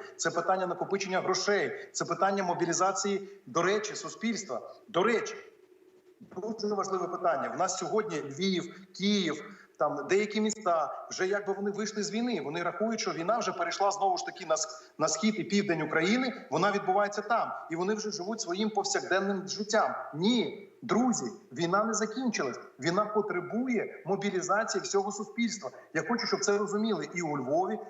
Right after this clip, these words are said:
і в Києві. Добре, що сьогодні там крилатих ракет вже менше. Чому? Тому що Росія, вона ж така, ну, держава, яка накопичила якийсь потенціал, вона його витратила в перші там два місяці війни. Сьогодні вона витрачає там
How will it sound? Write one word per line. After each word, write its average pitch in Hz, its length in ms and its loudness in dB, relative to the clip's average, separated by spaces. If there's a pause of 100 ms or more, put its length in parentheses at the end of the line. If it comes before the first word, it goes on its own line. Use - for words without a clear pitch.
(100)
і 190 100 0
в 202 140 -6
Києві. 214 500 0 (500)
Добре, 185 480 2
що 165 140 -2
сьогодні 196 520 0 (240)
там 160 140 2
крилатих 202 460 0
ракет 247 360 -6 (240)
вже 226 200 0
менше. 214 540 -2 (200)
Чому? 220 580 -2
Тому 190 200 0
що 208 160 -2
Росія, 190 800 -2 (100)
вона 185 200 2
ж - 80 -2
така, 185 340 4
ну, 151 180 -4
держава, 214 420 2
яка 160 440 0 (180)
накопичила 196 640 0
якийсь 165 260 -4
потенціал, 156 580 2 (220)
вона 180 200 2
його 196 140 0
витратила 208 520 -2
в 151 100 -10
перші 185 260 -2
там 156 160 2
два 180 160 2
місяці 185 400 -2
війни. 170 320 0 (200)
Сьогодні 220 380 2
вона 196 140 4
витрачає 196 500 2
там 190 140 0